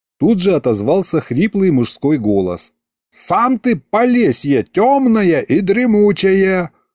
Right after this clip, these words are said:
выкрикнул какой-то парень. «Вырви дуб!» «Да один хрен!»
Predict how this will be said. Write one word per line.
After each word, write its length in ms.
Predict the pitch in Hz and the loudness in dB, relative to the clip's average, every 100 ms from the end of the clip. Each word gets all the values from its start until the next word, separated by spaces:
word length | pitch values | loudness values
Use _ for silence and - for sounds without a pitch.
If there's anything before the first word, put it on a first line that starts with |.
| _ - | _ -4
выкрикнул 680 | 131 226 202 202 196 196 | -2 0 -2 -2 2 0
какой-то 480 | 151 127 147 151 170 | 0 -2 0 0 -2
парень. 480 | - 107 101 95 85 - | -2 -2 0 -2 -6 -6
«Вырви 680 | 104 190 277 247 143 226 233 | 0 2 2 2 2 2 0
дуб!» 600 | 127 247 277 208 - - _ _ _ - | 2 4 4 2 -4 -20 _ _ _ -4
«Да 300 | 131 190 - | 0 0 -2
один 560 | 117 202 226 190 185 101 | 0 0 2 4 2 0
хрен!» 600 | - 85 113 139 90 | -8 -2 2 2 0